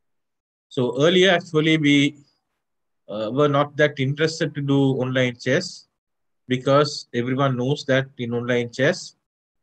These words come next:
everyone in chess knows that, uh, online chess is not that easy because there are possibilities of cheating. So, but, you know, all outsiders who doesn't know chess, they always tell me,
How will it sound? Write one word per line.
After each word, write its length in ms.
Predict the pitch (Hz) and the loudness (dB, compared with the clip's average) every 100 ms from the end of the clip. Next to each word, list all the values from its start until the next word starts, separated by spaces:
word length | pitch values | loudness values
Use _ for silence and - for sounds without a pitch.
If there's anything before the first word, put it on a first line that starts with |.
| 95 - _ 120 | -16 -16 _ -4
everyone 360 | 120 139 151 | 0 2 2
in 140 | 151 135 | 0 -2
chess 320 | 151 185 180 | 0 -2 -2
knows 240 | 147 143 135 | -2 -2 -2
that, 260 | 120 139 - _ _ _ _ _ _ _ _ _ 107 | -4 -4 -8 _ _ _ _ _ _ _ _ _ -8
uh, 480 | 107 107 107 101 - - | -6 -4 -4 -8 -12 -16
online 380 | 120 120 135 139 | -10 -2 0 0
chess 260 | 135 127 - | -2 -4 -2
is 140 | 127 | -6
not 180 | 127 117 | -4 -4
that 140 | 123 123 | -4 -4
easy 300 | 120 120 - | -6 -6 -4
because 560 | 147 117 120 123 165 - _ _ _ _ - | -4 -4 -2 -2 -2 -14 _ _ _ _ -2
there 180 | 120 | 0
are 80 | 131 | 0
possibilities 760 | 131 107 - 120 117 117 110 110 | -2 -6 -4 -4 -4 -4 -6 -2
of 220 | 131 - _ _ _ | -4 -4 _ _ _
cheating. 360 | 127 117 90 - _ _ _ _ _ _ _ _ _ _ | -6 -6 -8 -18 _ _ _ _ _ _ _ _ _ _
So, 100 | 147 | -2
but, 160 | 175 | -2
you 60 | 180 | 0
know, 160 | 190 151 | 0 2
all 460 | 147 202 220 180 - 151 | 4 4 4 2 0 0
outsiders 800 | 202 208 202 160 120 117 113 - | 0 2 2 2 4 0 0 -6
who 160 | 147 147 | -4 0
doesn't 260 | 156 202 | 0 0
know 160 | 196 196 | 0 -2
chess, 480 | 196 143 135 - _ _ _ _ _ - | 2 2 2 -6 _ _ _ _ _ -2
they 100 | 143 | 2
always 880 | 139 160 202 202 208 - - - - | 4 4 4 4 2 -2 -12 -16 -4
tell 160 | 151 156 | 0 2
me, 360 | 156 160 117 | 2 0 0